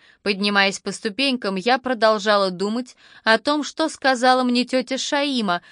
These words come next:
когда я передала ей историю о девушке,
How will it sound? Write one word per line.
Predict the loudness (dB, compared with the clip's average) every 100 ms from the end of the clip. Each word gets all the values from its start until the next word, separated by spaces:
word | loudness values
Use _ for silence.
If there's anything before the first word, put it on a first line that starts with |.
| -10
когда | -2 -2 2
я | 2 4 0
передала | -2 0 4 6 6
ей | 4 0 -4
историю | -6 -12 -6 -2 0 0 -2
о | -2
девушке, | -4 -4 -4 -6 -8 -8